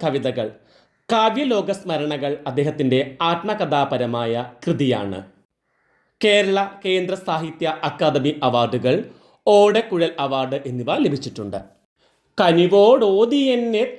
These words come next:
തൊട്ടുണർത്തിക്കൊണ്ടമ്മ, കണി കാണുവാൻ വരൂ, കൺ തുറക്കാതെ കുട്ടാ, തായതൻ വിരൽ തുമ്പിൽ പിടിച്ചേൻ, പരിചിതമായ നൽത്തറയുടെ നടന്നേൻ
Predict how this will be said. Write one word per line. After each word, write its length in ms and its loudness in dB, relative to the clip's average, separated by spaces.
തൊട്ടുണർത്തിക്കൊണ്ടമ്മ, 1600 0
കണി 300 2
കാണുവാൻ 640 4
വരൂ, 280 4
കൺ 180 2
തുറക്കാതെ 760 2
കുട്ടാ, 400 -2
തായതൻ 540 4
വിരൽ 200 4
തുമ്പിൽ 420 4
പിടിച്ചേൻ, 600 2
പരിചിതമായ 960 4
നൽത്തറയുടെ 840 2
നടന്നേൻ 720 2